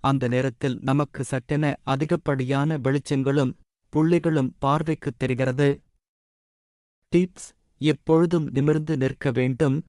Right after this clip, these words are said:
அதிகமாக காபி குடிக்கும் பழக்கத்தையும் தவிர்க்க வேண்டும். கண்கள் உலர்ந்து போவது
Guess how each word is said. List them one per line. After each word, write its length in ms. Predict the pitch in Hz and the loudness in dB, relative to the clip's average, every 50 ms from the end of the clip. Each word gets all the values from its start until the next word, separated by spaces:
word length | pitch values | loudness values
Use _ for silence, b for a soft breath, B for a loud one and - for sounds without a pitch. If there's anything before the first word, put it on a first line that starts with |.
| _ _ _ _ _ _ - | _ _ _ _ _ _ -2
அதிகமாக 680 | 139 139 151 160 160 175 160 156 151 147 143 - 175 180 180 - | 0 0 0 2 0 2 2 2 0 0 0 0 -2 -2 -2 -4
காபி 360 | - 147 139 143 156 - 175 | -4 -2 0 0 0 0 -2
குடிக்கும் 520 | 165 - 160 143 143 139 - - 135 127 120 | -2 -2 -2 -2 -2 -2 0 -2 -2 -2 0
பழக்கத்தையும் 800 | - 139 135 156 160 - - 160 - - 151 135 131 127 127 - | -2 0 0 0 -2 -2 -4 -4 -2 -2 -4 -2 0 -2 -2 -2
தவிர்க்க 380 | - 143 123 147 147 - - 143 | -2 -2 -2 -2 -4 -2 -4 -2
வேண்டும். 440 | 131 131 127 131 120 143 143 131 135 165 - _ _ _ _ _ _ _ _ _ _ _ | 0 0 0 0 0 0 0 0 0 -4 -8 _ _ _ _ _ _ _ _ _ _ _
கண்கள் 380 | - 147 151 165 165 180 170 165 - | 0 2 2 4 4 2 0 0 0
உலர்ந்து 400 | 143 139 139 143 139 135 135 131 | -2 0 0 0 0 0 -2 -4
போவது 400 | - 139 131 127 131 139 139 139 | -2 -2 -2 0 0 2 4 4